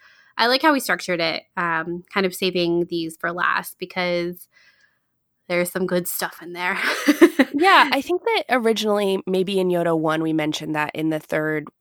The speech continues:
Speaker 2: part, we're gonna be talking more about, I think we specified, like, Yoda and animation, but I think it became really clear that what we really wanted to talk about and what would be, like we said in the prologue,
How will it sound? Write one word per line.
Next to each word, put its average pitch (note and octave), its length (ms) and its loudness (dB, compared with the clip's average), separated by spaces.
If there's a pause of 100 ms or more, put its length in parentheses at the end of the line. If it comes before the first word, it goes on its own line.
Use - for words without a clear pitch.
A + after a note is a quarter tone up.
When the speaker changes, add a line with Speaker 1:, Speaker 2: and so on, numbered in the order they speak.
(200)
Speaker 2:
part, D#3 300 -2
we're C#3+ 100 -6
gonna D3+ 160 -4
be D3+ 80 -6
talking D3+ 380 -2
more D3 260 -2
about, C#3 380 -4 (440)
I - 80 -2
think D#4+ 180 2
we A#3 280 -2 (100)
specified, D#3+ 800 -2
like, D3 140 -8
Yoda D3+ 300 -2
and D3+ 180 -2
animation, D#3 760 -4
but F#3 160 -4
I F#3 60 -6
think C#4 200 -4
it E4 80 -2
became B3+ 280 0
really E3 240 0
clear D3 520 -6 (160)
that D3+ 300 -2 (360)
what F#3 160 0
we E3+ 80 2
really D#3+ 320 0
wanted E3 260 0
to F3+ 60 -8
talk E3+ 160 -4
about F3+ 480 0 (100)
and D3+ 480 -2
what D3+ 220 -4
would D#3 160 -2
be, D3 500 -2
like D#3 160 -8
we D#3 120 -4
said C#3+ 340 -6
in D3 80 -6
the D3+ 100 -8
prologue, F3 600 0